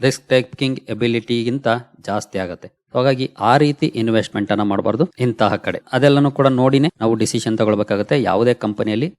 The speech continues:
ಯಾರು ಇನ್ವೆಸ್ಟ್ ಮಾಡಿದ್ರು, ದೊಡ್ಡ ಇನ್ವೆಸ್ಟರ್ ಇನ್ವೆಸ್ಟ್ ಮಾಡಿದ್ರು ಅಂತ ಬ್ಲೈಂಡ್ಲಿ ಹೋಗೋದಲ್ಲ. ಅವರು ಅವರ ರಿಸ್ಕ್ ಅಪೆಟೈಟ್ ಗೆ ತಕ್ಕಂತೆ ಇನ್ವೆಸ್ಟ್ ಮಾಡಿರ್ತಾರೆ. ನಾವು ನಮ್ಮ ರಿಸ್ಕ್ ಅಪೆಟೈಟ್ ಗೆ ತಕ್ಕಂತೆ ಇನ್ವೆಸ್ಟ್ ಮಾಡ್ಬೇಕು. So ನಮ್ಮ ಕೆಪಾಸಿಟಿ ಏನಿದೆ ಅದ್ರ ಮೇಲೆ ನಾವು ಡಿಸಿಷನ್ ತಗೊಳ್ಬೇಕೇ ಹೊರತು ಅವರ ಕೆಪಾಸಿಟಿ ಮೇಲೆ ನಾವು ಡಿಸಿಷನ್ ತಗೊಳ್ಳಿಕ್ಕೆ ಆಗೋದಿಲ್ಲ.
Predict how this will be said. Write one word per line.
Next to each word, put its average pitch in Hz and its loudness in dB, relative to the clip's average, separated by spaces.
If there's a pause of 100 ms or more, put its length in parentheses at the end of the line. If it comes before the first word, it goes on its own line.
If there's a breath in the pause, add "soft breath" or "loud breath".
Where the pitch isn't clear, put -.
ಯಾರು 110 0
ಇನ್ವೆಸ್ಟ್ 117 0
ಮಾಡಿದ್ರು, 113 2
ದೊಡ್ಡ 110 -2
ಇನ್ವೆಸ್ಟರ್ 117 -2
ಇನ್ವೆಸ್ಟ್ 107 -2
ಮಾಡಿದ್ರು 104 -2
ಅಂತ 101 -4
ಬ್ಲೈಂಡ್ಲಿ 117 -2
ಹೋಗೋದಲ್ಲ. 95 -2
ಅವರು 143 2 (160)
ಅವರ 147 4
ರಿಸ್ಕ್ 131 0
ಅಪೆಟೈಟ್ 131 0
ಗೆ 127 0
ತಕ್ಕಂತೆ 131 -2 (120)
ಇನ್ವೆಸ್ಟ್ 120 0
ಮಾಡಿರ್ತಾರೆ. 98 -4 (260 soft breath)
ನಾವು 127 0
ನಮ್ಮ 131 0
ರಿಸ್ಕ್ 135 -2
ಅಪೆಟೈಟ್ 117 -2
ಗೆ 117 -2
ತಕ್ಕಂತೆ 107 -6
ಇನ್ವೆಸ್ಟ್ 101 -4
ಮಾಡ್ಬೇಕು. 87 -8 (120)
So 101 -6
ನಮ್ಮ 131 2
ಕೆಪಾಸಿಟಿ 151 -2
ಏನಿದೆ 151 0
ಅದ್ರ 117 0
ಮೇಲೆ 165 2
ನಾವು 156 2
ಡಿಸಿಷನ್ 135 -2
ತಗೊಳ್ಬೇಕೇ 131 0
ಹೊರತು 131 -2
ಅವರ 139 2
ಕೆಪಾಸಿಟಿ 135 -4
ಮೇಲೆ 127 -6
ನಾವು 110 0
ಡಿಸಿಷನ್ 104 -6
ತಗೊಳ್ಳಿಕ್ಕೆ 98 -6
ಆಗೋದಿಲ್ಲ. 87 -8